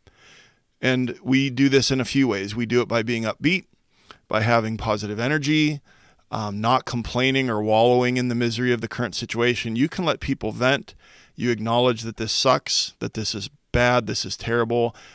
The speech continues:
I'm so sorry that we are all going through this together, but dot, dot, dot. And then that's when you're painting the picture. That's when you're, uh, doing the conversation about,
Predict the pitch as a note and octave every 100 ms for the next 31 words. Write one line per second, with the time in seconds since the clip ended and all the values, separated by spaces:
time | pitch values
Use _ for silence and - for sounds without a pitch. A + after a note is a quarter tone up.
0 | - - A#2 - G#2+ - A#2 A#2+ A#2 G#2+
1 | A2 G#2+ _ _ _ A2+ A2 A2 A2+ A#2
2 | A#2+ A2 - A2+ A2 - G#2 A#2 A2+ G#2+
3 | A2 C#3 A#2+ - - - G#2+ G#2 - -
4 | - F2+ - A2 A2 G#2+ A2 A2 G#2+ -
5 | A2+ A2 A2 G#2+ G#2+ - - - _ _
6 | _ _ _ _ _ - - - G#2+ A#2+
7 | B2 F3 - C3+ G2+ F2+ - - A2 A2+
8 | A2+ A#2+ A#2+ - - - _ - A2 G#2
9 | - - - C3 - B2 G#2+ G2+ A#2+ B2+
10 | B2+ B2 - B2 A#2+ A#2 A2+ - _ -
11 | B2 B2+ A#2+ D3+ D3+ C3+ A#2 A2+ A2+